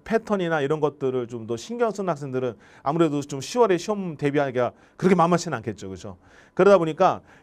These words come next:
여기서 나오실 평균이 그렇게 좀 낮잖아요. 수능 후보다. 이걸 통해서도 아, 볼 수 있지만 아마 시월이기 때문에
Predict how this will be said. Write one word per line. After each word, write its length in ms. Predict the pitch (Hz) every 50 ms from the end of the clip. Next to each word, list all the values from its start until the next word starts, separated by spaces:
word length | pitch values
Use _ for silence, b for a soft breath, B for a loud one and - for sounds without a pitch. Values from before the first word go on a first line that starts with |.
| b
여기서 240 | 156 185 196 196 202
나오실 320 | 185 175 165 156 - 165 -
평균이 400 | - 240 294 247 277 254 214 156
그렇게 460 | 170 151 - - 147 147 123 107 98 b b b b b _ _ _ _ _ _ _ _ _ _ _ _ _ _ _ _ _
좀 260 | - 170 160 143 127 101
낮잖아요. 560 | 139 143 - - 202 170 139 143 185 208 190 -
수능 280 | - - - 208 202
후보다. 480 | 175 165 196 170 147 110 113 143 196 254 _ b b b b b b
이걸 260 | 135 160 185 202 202
통해서도 580 | - 220 208 196 180 165 175 180 151 139 - - -
아, 100 | 120 127
볼 160 | - - 165
수 80 | 156 156
있지만 260 | 143 - 156 156 127
아마 140 | 127 139 135
시월이기 480 | 139 - - 294 294 277 254 208 185
때문에 520 | - 135 127 113 123 151 185 165 107 92